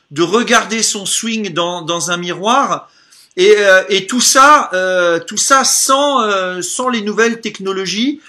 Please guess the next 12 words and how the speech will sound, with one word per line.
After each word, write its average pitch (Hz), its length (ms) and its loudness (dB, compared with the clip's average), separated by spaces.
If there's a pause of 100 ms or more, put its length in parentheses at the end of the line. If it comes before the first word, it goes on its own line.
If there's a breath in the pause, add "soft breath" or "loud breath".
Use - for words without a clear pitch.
(200 loud breath)
mais 165 80 -2
simplement 240 580 0
avec 196 380 -2
des, 165 400 -2
des, 151 180 -4
des 156 140 -6
principes 226 580 -6
d'enseignement, 196 800 -4
euh, 170 80 -4
qui - 220 -14
sont, 214 340 -10
euh, 156 560 -4